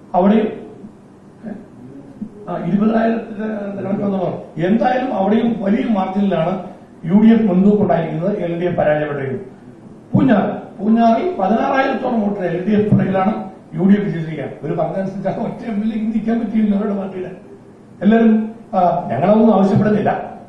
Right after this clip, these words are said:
അവർ പറഞ്ഞത് അവർക്ക് തന്നെ തിരിച്ചടിയായി എന്നുള്ളതാണ് ഞാൻ ചൂണ്ടിക്കാണിച്ച കാര്യം. ജനങ്ങൾ യു ഡി എഫിനെ സംരക്ഷിക്കുകയും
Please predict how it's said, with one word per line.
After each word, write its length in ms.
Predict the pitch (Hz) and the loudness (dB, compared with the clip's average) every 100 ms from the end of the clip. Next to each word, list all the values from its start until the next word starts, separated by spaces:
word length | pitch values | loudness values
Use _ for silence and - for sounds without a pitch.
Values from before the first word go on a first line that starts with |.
| - | -4
അവർ 360 | 135 233 302 - | 0 2 0 0
പറഞ്ഞത് 440 | 156 190 196 214 180 | 0 4 4 4 4
അവർക്ക് 420 | 160 214 220 190 | 4 2 2 -2
തന്നെ 160 | 170 | -2
തിരിച്ചടിയായി 720 | 156 160 196 208 175 147 156 - | -2 0 2 2 2 2 0 -4
എന്നുള്ളതാണ് 580 | 139 143 135 127 - 131 | -6 -6 -6 -6 -6 -8
ഞാൻ 100 | 117 | -10
ചൂണ്ടിക്കാണിച്ച 500 | 135 127 117 113 - | -10 -8 -8 -10 -10
കാര്യം. 220 | 113 107 - - - - - - | -10 -10 -14 -20 -20 -20 -20 -2
ജനങ്ങൾ 600 | 165 214 247 254 247 254 | 2 4 4 2 0 -4
യു 200 | 156 190 | 0 4
ഡി 120 | 208 196 | 6 4
എഫിനെ 160 | 185 | 2
സംരക്ഷിക്കുകയും 800 | 165 165 160 - - 139 214 - | 0 -2 -4 -6 -8 -6 -6 -8